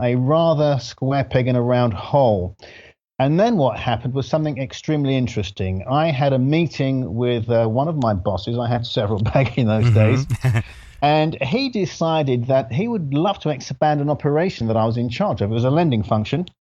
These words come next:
Speaker 1: which I started up on behalf of the bank, and it went fantastically well. What then happened was I really needed some help because I couldn't cope with just myself and the two assistants I had.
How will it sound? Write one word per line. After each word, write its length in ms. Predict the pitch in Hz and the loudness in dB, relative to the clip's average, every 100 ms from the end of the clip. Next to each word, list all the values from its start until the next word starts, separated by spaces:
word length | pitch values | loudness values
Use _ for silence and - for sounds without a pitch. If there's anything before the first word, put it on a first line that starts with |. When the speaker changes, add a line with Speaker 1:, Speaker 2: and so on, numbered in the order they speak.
| _ _ _ _ | _ _ _ _
Speaker 1:
which 200 | 127 131 | -2 0
I 80 | 120 | 0
started 380 | 113 147 151 151 | 2 2 2 2
up 140 | 131 | 0
on 100 | 131 | -2
behalf 280 | 123 123 123 | -2 -2 -2
of 60 | 110 | -4
the 60 | 98 | -4
bank, 360 | 110 135 127 _ - - _ _ - | -2 -2 -6 _ -20 -20 _ _ -4
and 420 | 123 131 131 135 | 0 2 2 0
it 60 | 143 | 0
went 320 | 147 135 101 113 | 0 -2 -4 -6
fantastically 680 | - 127 - 151 - 147 135 | -4 -2 -2 -4 -4 -6 -4
well. 400 | 123 147 131 90 123 | 0 2 2 0 -2
What 260 | 147 135 | -2 -2
then 220 | 147 226 | -2 -2
happened 420 | 175 120 - 127 123 | -2 -2 -2 -4 -2
was 420 | 127 127 127 123 - - _ - | 2 2 0 -4 -18 -20 _ -2
I 140 | - | 0
really 340 | 185 156 143 127 | 2 2 2 2
needed 300 | 131 113 - | 0 -2 -4
some 140 | 104 | -4
help 260 | 104 127 107 | 0 -2 -2
because 260 | 104 107 | -4 -2
I 100 | 113 | -2
couldn't 380 | 113 - 139 107 | -4 -6 -6 -4
cope 180 | - 127 | -2 -2
with 160 | 110 107 | -2 -6
just 220 | - - | -6 -8
myself 400 | 113 101 117 110 | -6 -4 -4 -2
and 100 | 107 | -2
the 60 | 104 | -4
two 220 | - 117 | -4 -4
assistants 480 | - 180 - 117 - | -4 -4 -4 -6 -6
I 100 | 95 | -6
had. 320 | 92 101 131 | -4 -4 -4